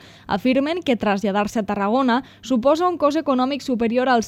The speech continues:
cent euros al mes i que d'altres no poden fer-ho perquè han compaginat els seus estudis amb algun tipus de feina que els condiciona l'horari.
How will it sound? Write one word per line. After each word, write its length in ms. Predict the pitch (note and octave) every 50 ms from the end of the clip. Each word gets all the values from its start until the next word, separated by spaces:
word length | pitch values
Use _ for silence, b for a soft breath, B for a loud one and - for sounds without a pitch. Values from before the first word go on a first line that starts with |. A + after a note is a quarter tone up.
| -
cent 160 | C4 C4 B3+ B3
euros 400 | C4 C4+ C#4 B3+ A#3+ A#3 A3 G#3+
al 160 | F#3+ G3+ G#3
mes 320 | A#3 C#4 D4+ C4 - - -
i 140 | - A#3+
que 160 | - B3+ A#3+ A3+
d'altres 480 | C4 D4 D#4 D#4 - B3+ A3+ A#3+ B3
no 220 | A#3+ B3 A#3+ A3+ A3+
poden 240 | A#3+ A#3+ B3 B3+ B3
fer-ho 320 | - C4+ B3 A3+ A#3+ B3+
perquè 320 | A#3+ A#3+ A3 - A#3+ A3+ A3+
han 80 | A3+
compaginat 640 | - A#3+ A#3 G#3+ A#3+ A#3 G#3 A3+ A3 A#3+ D4 D#4 -
els 160 | G#3+ G3 F#3+
seus 240 | - A3 A3+ A3 A#3+
estudis 480 | A#3+ - - - C#4 C4+ C#4+ D4 B3 B3+
amb 160 | A3 A3 G#3
algun 240 | G#3 G#3 B3+ B3 G#3+
tipus 320 | A#3+ A3+ G#3+ A#3+ B3 A3+
de 80 | B3 B3
feina 320 | B3 B3 A3 G#3 A3 A#3
que 80 | - A#3
els 160 | G#3 - -
condiciona 560 | - G#3+ G3+ G3+ G3+ G3+ - A#3+ A3 G#3 E3
l'horari. 460 | D#3+ G#2 - A2 A#2+ D#3+ A3 A#3 A#3